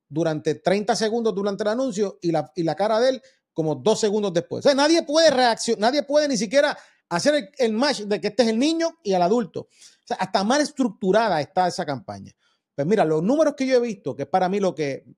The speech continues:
me dice lo que está sucediendo realmente dentro de las campañas,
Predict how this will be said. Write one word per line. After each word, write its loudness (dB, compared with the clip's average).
me -8
dice -4
lo 0
que -8
está -6
sucediendo -2
realmente -4
dentro -6
de -4
las -8
campañas, -8